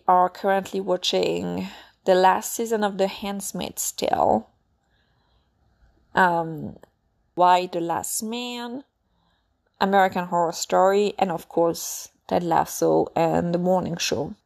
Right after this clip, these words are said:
and the new Jon Stewart show, which we started watching last week, which was very interesting. So, yeah. Plato the dog is still snoring. I'm gonna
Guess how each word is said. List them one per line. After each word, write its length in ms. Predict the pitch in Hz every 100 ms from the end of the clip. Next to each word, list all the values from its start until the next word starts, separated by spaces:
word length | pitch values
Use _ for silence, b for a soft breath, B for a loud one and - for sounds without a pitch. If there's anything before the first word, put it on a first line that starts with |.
| -
and 220 | 196 196
the 80 | 180
new 160 | 185
Jon 260 | 180 185 180
Stewart 460 | - - 87 -
show, 240 | - - -
which 240 | 98 -
we 60 | 175
started 360 | - 180 170
watching 560 | - 98 - - 185 190 _ _ _ _ _ _ -
last 340 | 120 214 -
week, 300 | 190 - - - _
which 240 | 208 208
was 100 | 196 190
very 300 | 196 190 196
interesting. 680 | 196 - 202 - - 220 - b b b b
So, 1160 | - - - 208 214 208 214 214 214 208 214 226 _ _ _ _ _ _ _ _ _ -
yeah. 260 | 403 427 - - _ _ _ _ _ _ _ _ _ _ _ _ _ _ _ _
Plato 320 | - 208 208
the 120 | 208 208
dog 260 | 202 202
is 80 | 208
still 260 | - 202 202
snoring. 460 | - 185 185 233
I'm 140 | 226 196
gonna 240 | 196 185